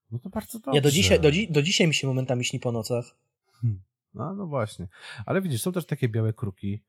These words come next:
Speaker 1: Jest Splatterhouse na trzysta sześćdziesiątkę, czy Lollipop Chainsaw w oryginale na trzysta sześćdziesiątkę.
Speaker 2: A, to mam na P S trójkę.
Speaker 1: No. Albo One Chanbara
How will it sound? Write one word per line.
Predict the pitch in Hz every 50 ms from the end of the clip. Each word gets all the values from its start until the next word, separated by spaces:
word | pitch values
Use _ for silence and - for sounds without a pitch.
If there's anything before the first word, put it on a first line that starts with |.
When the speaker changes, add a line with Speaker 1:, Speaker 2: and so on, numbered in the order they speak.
| _ _ _ _ _ _ _ _
Speaker 1:
Jest | 98 110 117 - 123
Splatterhouse | - - - 117 107 - - 101 98 - - 98 95 92 101
na | 98 92
trzysta | - 104 98 - 98 95
sześćdziesiątkę, | - 95 90 92 98 92 - 92 87 87 - _ 95 92 98 113 - - - - - _ _ _
czy | - - - 104 101 104
Lollipop | 104 104 113 117 117 117 110 - 113 107 - -
Chainsaw | 117 95 92 92 - - 98 101 98
w | -
oryginale | 101 92 - 104 98 92 90 87 87 87
na | 87 87
trzysta | - - 95 - -
sześćdziesiątkę. | - - - 135 131 135 143 147 151 160 -
Speaker 2:
A, | -
to | 156
mam | 147 151 147 143 147 151
na | 151 151
P | - - 147
S | 143 135 -
trójkę. | - 151 139 139 131 - - 127 113 -
Speaker 1:
No. | - 101 98 95 92 92 104 - _ _ _ - -
Albo | 113 113 113 107 113 123 139
One | 127 113 110 113
Chanbara | 107 - 113 104 104 95 101 98 95 95 98